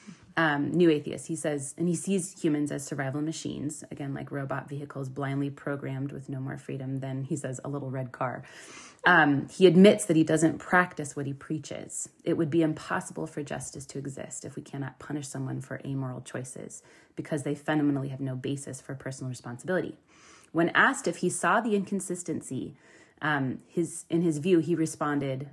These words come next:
"I sort of do, yes. But it is an inconsistency that we sort of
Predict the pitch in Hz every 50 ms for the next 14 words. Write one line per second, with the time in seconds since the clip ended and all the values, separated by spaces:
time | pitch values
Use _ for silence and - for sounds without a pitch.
0 | - _ - - 160 - - 170 185 208 202 165 - 139 139 139 135 143 151 -
1 | - 151 143 - - - - - - - _ - - - - _ - - 165 160
2 | 165 170 165 190 196 214 202 - - 156 151 - 185 214 214 - 226 202 208 -
3 | 202 208 208 - 170 170 165 160 - 156 143 143 143 - - - - - 160 156
4 | - - 165 170 175 180